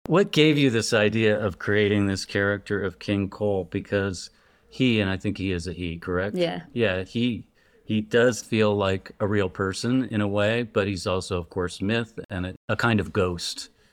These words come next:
Speaker 2: Well, it's weird because I guess if you don't grow up there, you don't think of coal as anything other than a rock, a black rock that we burn and is polluting and all those things. But I grew up with fairy tales and fables and folklore around the region and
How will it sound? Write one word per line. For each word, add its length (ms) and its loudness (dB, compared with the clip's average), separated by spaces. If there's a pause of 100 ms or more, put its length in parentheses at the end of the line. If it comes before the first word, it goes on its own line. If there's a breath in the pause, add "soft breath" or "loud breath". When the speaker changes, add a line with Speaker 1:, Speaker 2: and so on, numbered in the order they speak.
(140)
Speaker 2:
Well, 60 4
it's 140 -4
weird 320 4
because 240 0
I 80 2
guess 240 -2
if 100 -6
you 80 0
don't 160 0
grow 240 0
up 160 -2
there, 160 2
you 140 2
don't 200 0
think 200 -4
of 100 -8
coal 300 0
as 120 0
anything 340 0
other 160 -4
than 200 -4
a 140 -8
rock, 260 -4
a 60 -4
black 320 -2
rock 260 -4
that 180 -4
we 140 -4
burn 380 -2
and 180 -4
is 140 -6
polluting 560 0
and 260 -6
all 120 -2
those 200 -4
things. 320 -4
But 240 0 (300 soft breath)
I 40 2
grew 140 2
up 260 -2 (160)
with 200 0
fairy 280 2
tales 300 -4
and 160 -4
fables 460 0
and 200 -2
folklore 520 2
around 240 2
the 80 -2
region 440 0
and 220 -4